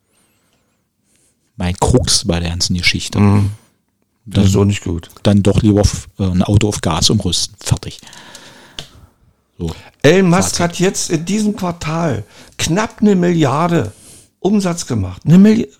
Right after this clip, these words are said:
Speaker 2: ja, nicht Gewinn, aber Umsatz, eine Milliarde. Und dann habe ich im Spiegel gelesen, wie viel V W, danach kommt V W gleich mit Elektrofahrzeugen, dann kommt, äh, Mercedes, B M W. Und dann habe ich mir gedacht, meine Fresse, jetzt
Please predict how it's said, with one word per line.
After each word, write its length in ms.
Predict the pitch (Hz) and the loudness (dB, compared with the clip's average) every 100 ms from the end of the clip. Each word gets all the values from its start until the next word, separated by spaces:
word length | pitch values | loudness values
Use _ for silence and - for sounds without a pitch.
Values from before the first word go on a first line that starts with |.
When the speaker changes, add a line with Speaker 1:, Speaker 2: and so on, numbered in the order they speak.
| - | -6
Speaker 2:
ja, 240 | - 160 | -2 -2
nicht 240 | - 131 131 | -2 -6 -4
Gewinn, 280 | 151 202 240 | -2 -2 -4
aber 260 | 120 - | -4 0
Umsatz, 440 | 175 170 120 95 156 | 2 2 0 -4 -2
eine 120 | 156 | 0
Milliarde. 520 | 160 151 151 160 98 - - - - - | 0 -2 -4 -6 -8 -14 -18 -18 -10 0
Und 140 | 113 | 2
dann 140 | 156 180 | 2 0
habe 160 | 185 | -4
ich 220 | 190 - | -6 -8
im 160 | - 151 | -6 -6
Spiegel 460 | - - 262 269 208 | -6 -6 -4 -4 -4
gelesen, 580 | 131 123 131 135 170 170 - - | -4 -4 -4 -4 -4 -6 -10 -4
wie 140 | 131 165 | 0 4
viel 180 | 160 | 4
V 520 | 143 - 151 127 117 104 | 2 -2 -6 -4 -4 -4
W, 320 | 135 180 233 - _ _ _ | -4 -2 -6 -12 _ _ _
danach 320 | 110 107 127 | -2 0 -2
kommt 180 | - 120 | -4 -4
V 220 | 127 113 | -4 -4
W 120 | 117 - | -2 -2
gleich 220 | 117 98 | -4 -4
mit 140 | 110 | -4
Elektrofahrzeugen, 920 | 104 110 - 123 135 110 - 98 - - - - - - | -4 -6 -6 -8 -8 -8 -8 -8 -10 -12 -16 -18 -18 0
dann 200 | 120 127 | 0 2
kommt, 380 | 135 131 123 - | -2 -2 -2 -4
äh, 240 | 107 - - - | -6 -6 -8 -10
Mercedes, 680 | - - 107 - 139 135 120 | -8 -6 -4 2 2 0 -6
B 180 | - | -6
M 160 | 139 120 | -6 -4
W. 200 | 123 143 - - - - | -4 -6 -8 -16 -16 0
Und 140 | 131 | 0
dann 100 | 135 151 | 2 0
habe 120 | 180 | -2
ich 80 | 170 | -2
mir 60 | |
gedacht, 360 | 170 165 151 - - - - - | -2 -2 -6 -10 -20 -20 -14 0
meine 420 | 127 165 208 214 | 4 4 2 0
Fresse, 460 | - 165 139 80 80 - - - | -2 -6 -4 -6 -10 -16 -10 -2
jetzt 400 | 127 - - | -2 -2 -8